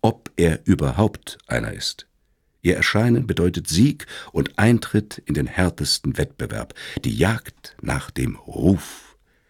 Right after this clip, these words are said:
Der mögliche oder unausweichliche Ruf ist im Kreis immer gegenwärtig. Das Wort bezeichnet die Säulen des Herkules, hinter denen das wahre Infinitum beginnt,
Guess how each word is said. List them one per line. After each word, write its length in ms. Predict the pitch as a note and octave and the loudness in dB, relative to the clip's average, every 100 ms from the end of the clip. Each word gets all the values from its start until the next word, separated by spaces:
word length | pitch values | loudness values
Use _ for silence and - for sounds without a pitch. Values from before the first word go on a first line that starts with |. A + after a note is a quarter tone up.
| _ _ _ _ _ _ | _ _ _ _ _ _
Der 80 | C#2 | 2
mögliche 440 | G2+ C#3 - - | 4 2 0 -4
oder 280 | - - C2 - | -6 -6 -8 0
unausweichliche 1400 | A#2+ C#3 C3+ - B1+ B1 - D2 F2+ - C2+ - B1+ - - | 4 4 4 -6 -6 -6 -4 -4 -4 -4 -4 -2 -4 -4 -2
Ruf 500 | - F#2 C3+ - - - - - - - _ _ _ | 2 4 2 -4 -12 -18 -18 -20 -20 -20 _ _ _
ist 180 | - - | -6 -2
im 100 | - | -2
Kreis 420 | - D#2 F#2 - - | -2 0 0 -2 0
immer 220 | F#2+ E2 | 2 2
gegenwärtig. 580 | D#2+ C2+ C#2 - - - | 0 -2 -4 -6 -12 -10
Das 180 | C2+ - | -8 -2
Wort 200 | D#2+ - | -2 0
bezeichnet 560 | D#2+ - D#2+ - F2 | -2 -2 -2 -2 -2
die 100 | - | -2
Säulen 640 | C2+ - C2+ D#2 C#2+ C#2+ C2+ | -4 -2 2 2 4 2 0
des 260 | C2 - - | -2 -6 -4
Herkules, 500 | C#2 C2+ - - - - | -6 -6 -6 -6 -6 -6
hinter 200 | - - | -4 -4
denen 340 | - E2+ F#2 E2 | 0 0 0 -2
das 280 | C2+ - - | -6 -6 -2
wahre 280 | C#2+ C2 | 0 -2
Infinitum 760 | C2 C#2 - C2 C2 C#2 A#1+ G#1+ | -4 -8 -6 -2 0 0 -4 -6
beginnt, 440 | - - - A2+ | -8 -4 -4 -6